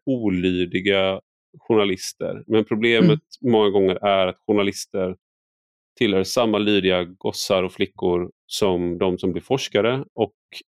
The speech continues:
Speaker 1: eh, det är inte sunt. Det är inte sunt att det är samma sociala grupp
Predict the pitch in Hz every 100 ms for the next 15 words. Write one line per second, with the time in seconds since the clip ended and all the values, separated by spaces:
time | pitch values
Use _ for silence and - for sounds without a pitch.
0 | - 107 98 98 98 101 110 131 139 120
1 | 147 226 - - _ 131 160 156 - 151
2 | 180 - 107 110 - 147 117 98 113 139
3 | - 117 101 107 98 90